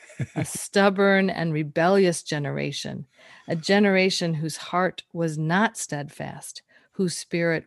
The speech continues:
Speaker 1: was not faithful to God."
Speaker 2: I love that. <laughs>
Speaker 1: <laughs>
Speaker 2: Oh, because, because it, I imagine that she didn't say anything about it because it was probably,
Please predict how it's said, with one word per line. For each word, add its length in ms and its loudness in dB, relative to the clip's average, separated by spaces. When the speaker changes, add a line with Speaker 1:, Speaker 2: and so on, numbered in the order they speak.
Speaker 1:
was 200 -6
not 400 -2
faithful 680 -12
to 120 -10
God." 480 -12
Speaker 2:
I 100 2
love 300 0
that. 960 0
<laughs> 40 -18
Speaker 1:
<laughs> 100 2
Speaker 2:
Oh, 120 0
because, 380 4
because 340 4
it, 160 2
I 140 4
imagine 380 4
that 120 0
she 160 0
didn't 260 0
say 220 0
anything 260 2
about 220 2
it 100 -4
because 240 -2
it 80 -6
was 160 -6
probably, 720 0